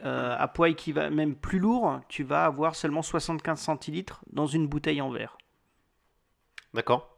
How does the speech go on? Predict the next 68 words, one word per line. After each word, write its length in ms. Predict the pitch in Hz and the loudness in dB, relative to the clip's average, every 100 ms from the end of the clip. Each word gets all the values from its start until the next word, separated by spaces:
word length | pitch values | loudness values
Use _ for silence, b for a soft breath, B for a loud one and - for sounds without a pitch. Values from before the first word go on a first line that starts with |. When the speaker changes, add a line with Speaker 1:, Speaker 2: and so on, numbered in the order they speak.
| - | -6
Speaker 1:
Donc 160 | 143 | -6
c'est 140 | - 151 | 0 2
vraiment 280 | 139 156 175 | 4 4 4
une 120 | 160 | 4
question 400 | 147 - 156 156 | 0 0 -2 0
de, 160 | 139 | 0
de 160 | 131 139 | 2 0
poids 420 | - 156 156 160 | 0 4 4 4
pour 100 | 151 | 0
le 60 | 135 | -2
transport. 600 | - 139 127 - 156 185 | -2 -6 -6 -2 2 4
Speaker 2:
Ouais, 60 | 165 | 4
ouais, 300 | 139 135 127 | 4 4 2
ouais. 40 | 135 | 0
Speaker 1:
Et 80 | 135 | 0
puis 140 | 160 | 2
il 20 | |
m'expliquait 520 | 160 156 - 165 196 | 2 0 -8 -6 0
aussi 280 | 180 - 202 | 0 0 -6
que 100 | - | -2
là-bas, 280 | 143 143 170 | 0 2 2
ils 220 | 170 139 | 0 0
ont 300 | 135 135 135 | -2 -2 -2
une 180 | 139 135 | -4 -4
consommation 800 | - 160 - 156 156 143 - 170 | -4 -4 -2 0 0 0 -4 -4
très 240 | - - 190 | 0 4 4
immédiate 540 | 180 175 147 156 147 | 4 0 0 -2 0
des 100 | 143 | -2
bières. 300 | 127 120 - _ _ _ _ _ _ _ _ _ | -2 -6 -8 _ _ _ _ _ _ _ _ _
Speaker 2:
D'accord. 260 | 135 139 120 | -2 2 2
Speaker 1:
Ils 60 | |
vont 60 | 147 | 4
pas 140 | 165 160 | 10 10
Speaker 2:
Ok. 40 | |
Speaker 1:
avoir 220 | 160 170 | 10 8
ce, 120 | - 117 | 6 2
Speaker 2:
Ouais, 160 | 110 | 2
ouais. 60 | - | 2
Speaker 1:
ce 160 | - | -2
côté, 300 | 143 143 156 | 0 0 2
nous, 120 | 156 147 | 0 0
on 100 | 127 | -2
va 160 | 127 | -2
ici, 320 | 135 - 139 | -2 -4 -4
on 80 | 135 | -2
va, 260 | 120 110 107 | 0 0 -2
on 80 | 107 | -4
va 220 | 113 120 | -4 -2
garder 260 | 127 127 | -4 -4
des 140 | 127 127 | -4 -4
bières 220 | 131 135 | -2 -2
dans 100 | 127 | -2
la 100 | 120 | -4
cave, 440 | - 143 143 147 | -2 2 4 4
on 40 | 127 | 0
va, 260 | 120 120 113 | -2 -2 -2
on 40 | |
va 120 | 131 | -6
faire 180 | 127 139 | -4 -4
du 120 | 131 | -6
stock. 320 | - - 185 - B - | -4 0 0 -2 B 6
Eux, 120 | 160 | 8
en 60 | 165 | 10
fait, 200 | - 156 | 6 -2
ils 160 | 135 139 | 0 0
achètent 300 | - 170 147 | 0 -2 -2
les 80 | 131 | -2
bières 400 | 139 185 180 | 0 0 -2